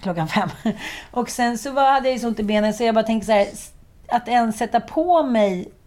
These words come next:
ett par skor eller ett par klackar. Vi har ju tre våningar och sen igår har jag då hållit mig på mellanvåningen. Och i morse skulle jag skjutsa iväg barnet till skolan och tänkte så här: "Nej, men jag får åka iväg i trosor och tröja." För att det, <laughs> det är ju liksom,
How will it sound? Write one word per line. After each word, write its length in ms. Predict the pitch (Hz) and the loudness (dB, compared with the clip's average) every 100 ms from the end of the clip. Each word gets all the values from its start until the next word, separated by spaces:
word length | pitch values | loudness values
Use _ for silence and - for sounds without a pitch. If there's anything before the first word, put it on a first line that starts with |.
| - _ | -20 _
ett 160 | - 208 | -6 -2
par 100 | 208 | -4
skor 480 | - 185 165 170 165 - _ - | -2 -6 -6 -8 -14 -20 _ -8
eller 240 | 202 190 | -4 -2
ett 60 | 175 | -4
par 60 | 180 | -4
klackar. 120 | 175 | -4
Vi 200 | 196 254 | -2 0
har 100 | 269 | 2
ju 60 | 233 | 2
tre 240 | 220 214 | 0 0
våningar 480 | 208 208 220 220 190 | 2 2 2 2 2
och 140 | 202 | 0
sen 220 | - 240 233 | -2 -2 -2
igår 280 | 233 269 | 0 2
har 60 | 254 | 4
jag 80 | 233 | 4
då 80 | 202 | 2
hållit 180 | 208 | 0
mig 100 | 208 | -2
på 60 | 185 | -2
mellanvåningen. 920 | 208 208 196 202 254 247 185 165 233 - _ - - - - | 0 2 0 0 2 2 0 -4 -12 -18 _ -20 -20 -20 -8
Och 180 | 233 214 | -6 -2
i 60 | |
morse 380 | 233 240 - 262 262 - - _ | 0 -2 0 0 0 -12 -20 _
skulle 260 | - 262 233 | -12 -2 -2
jag 100 | 226 | -2
skjutsa 180 | 226 | -4
iväg 180 | 220 208 | -2 -2
barnet 240 | 202 202 202 | -2 -4 -6
till 60 | |
skolan 400 | - 208 196 202 | -4 -2 0 -2
och 80 | 196 | -2
tänkte 220 | 202 190 | -4 -6
så 100 | - | -6
här: 220 | 175 165 - - - - | -4 -4 -8 -18 -20 -8
"Nej, 140 | 269 | -4
men 100 | 240 | 0
jag 180 | 196 175 | 0 -2
får 120 | - | -6
åka 140 | 196 277 | -6 -2
iväg 220 | 254 190 | -2 -2
i 40 | |
trosor 420 | 202 208 156 - | -6 -6 -6 -10
och 60 | 175 | -10
tröja." 360 | - 180 214 - - _ - 233 - | -8 -6 -6 -8 -12 _ -16 -16 -14
För 120 | - | -2
att 60 | 269 | 0
det, 140 | 269 202 | 2 0
<laughs> 100 | - | -2
det 60 | - | -2
är 60 | 269 - | -2 0
ju 60 | |
liksom, 320 | 247 233 226 | -2 2 0